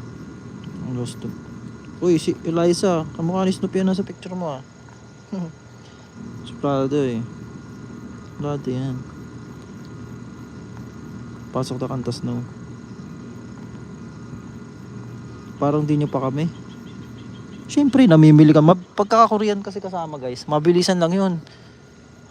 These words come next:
Ano sila dito sa oras? Kunyari, bibili. Bilis lang kuha. Kuha na mabilisan. Hindi yung para kayo nag-grocery ng ano.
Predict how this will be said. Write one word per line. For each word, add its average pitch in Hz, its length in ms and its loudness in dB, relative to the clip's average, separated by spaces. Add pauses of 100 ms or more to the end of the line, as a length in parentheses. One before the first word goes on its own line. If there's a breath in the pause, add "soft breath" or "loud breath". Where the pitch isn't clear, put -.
Ano 180 240 2
sila 180 320 2
dito 175 160 0
sa 175 160 2
oras? 170 320 4
Kunyari, 160 240 0
bibili. 147 480 2 (400)
Bilis 175 400 -2
lang 180 160 0
kuha. 175 320 2 (160)
Kuha 147 320 6
na 147 80 0
mabilisan. 147 560 -2
Hindi 143 240 0
yung 139 80 -4
para 131 240 4
kayo 139 160 -4
nag-grocery 131 560 -4
ng 127 240 -8
ano. 131 100 -10